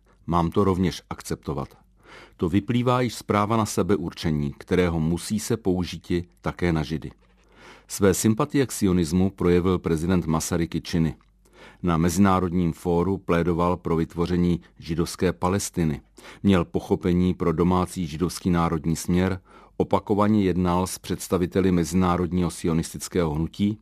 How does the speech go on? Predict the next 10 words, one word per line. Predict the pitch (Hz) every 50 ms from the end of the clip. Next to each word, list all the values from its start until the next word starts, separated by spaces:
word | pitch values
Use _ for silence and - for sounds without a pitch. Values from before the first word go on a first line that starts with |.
| _ - - _ _ _ _ _
a | - 73 71 69
dokonce | 67 85 82 - 104 104 104 - - 104
jako | 90 82 - 73
první | - - 87 85 95 101 101
prezident | - - 90 92 87 98 87 98 98 95 80
demokratického | 87 85 87 82 - 82 82 - 82 - - - 82 76 73
státu | - - - 82 80 78 - - 95 92 - - - - - - _ -
navštívil | 85 90 87 - - - - 107 107 101 107 104 107
židovská | 104 - 85 95 87 - - - 85 78 62 -
osídlení | 82 - - - 90 85 85 90 87 87 87 87 82